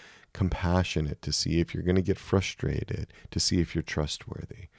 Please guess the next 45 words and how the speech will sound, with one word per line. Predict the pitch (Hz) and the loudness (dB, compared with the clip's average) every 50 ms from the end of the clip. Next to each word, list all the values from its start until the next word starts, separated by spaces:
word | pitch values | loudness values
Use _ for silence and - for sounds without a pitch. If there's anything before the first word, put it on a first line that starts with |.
| - - _ | -20 -18 _
So | - - 104 | 2 4 4
it | 98 | 4
could | - - 139 | 6 4 4
be | 131 139 143 | 6 8 8
a | 131 | 8
way | 95 92 90 | 8 8 8
that | 85 - 71 78 | 6 6 4 2
a | |
part | 78 - - 78 76 73 | 0 0 2 2 2 2
is | 65 65 - - - | 2 0 -2 -4 -6
testing | - - - 87 82 - - - - - - - - | -6 -4 -4 -2 0 0 -2 -4 -4 -8 -8 -8 -8
you. | - - - - - _ _ _ _ _ _ _ _ _ _ _ _ _ _ _ _ _ - - - - - - - - - - - - - _ _ - | -10 -10 -12 -14 -16 _ _ _ _ _ _ _ _ _ _ _ _ _ _ _ _ _ -20 -20 -20 -20 -20 -20 -20 -20 -20 -20 -20 -20 -20 _ _ 6
Now, | 117 110 | 8 10
the | 117 143 | 12 12
other | 165 208 233 | 10 10 8
thing | - - 151 127 113 104 | 6 6 8 8 10 10
is, | 98 95 95 95 85 - - | 8 8 8 6 6 2 2
if | - 101 98 - | 0 0 0 4
the | - 95 104 | 6 6 8
exile | 113 123 - - 127 117 117 104 | 8 6 6 4 4 4 4 6
doesn't | 98 104 92 98 92 85 | 6 6 6 4 2 0
share | - - - 120 131 135 131 | 0 0 2 4 6 8 8
anything | 117 98 92 82 - 78 76 78 | 8 8 6 4 4 2 0 2
with | 76 73 - - | 0 0 -2 0
you, | 80 85 | 0 2
that | 80 85 - - | 4 4 2 2
you | 92 98 | 2 2
might | 95 98 101 107 117 - | 4 6 6 4 4 4
not | - 123 120 101 | 4 4 4 4
have | 98 90 82 85 82 | 4 4 2 4 4
enough | 85 82 82 78 76 - - - | 4 2 2 2 0 -2 -6 -12
contact | - - - - 104 104 104 104 - - 78 76 71 - - | -14 -8 -4 -2 0 2 2 0 0 0 0 0 0 -2 -4
yet | - 80 76 - - - | -4 -2 -2 -2 -2 -4
with | 80 78 | -6 -4
the | - 82 82 | -4 -2 -2
exile. | - - - - - - - - - - | -4 -4 -4 -6 -4 -4 -4 -4 -6 -6
We | - 73 76 | -4 -2 -2
might | 78 69 - | -2 -2 -2
need | - 85 82 - | 0 0 0 0
to | - - - | 0 -2 0
ask | 78 80 82 - - - - | 0 0 0 -2 -4 -8 -8
concern | - 90 85 78 - - - 107 107 107 107 | -4 -2 -2 -2 0 2 4 6 6 6 4
parts | - - 98 95 92 90 - - - - - - - - - - - _ _ - | 4 6 6 6 6 6 2 -2 -6 -8 -10 -16 -20 -20 -20 -20 -20 _ _ -6
to | - - 98 95 90 - - - | 0 4 6 6 6 6 4 2
unblend, | - 82 80 80 78 76 71 73 71 73 78 85 98 123 139 147 151 147 | 0 2 2 2 2 0 -2 -2 -2 0 0 2 4 4 4 2 0 -2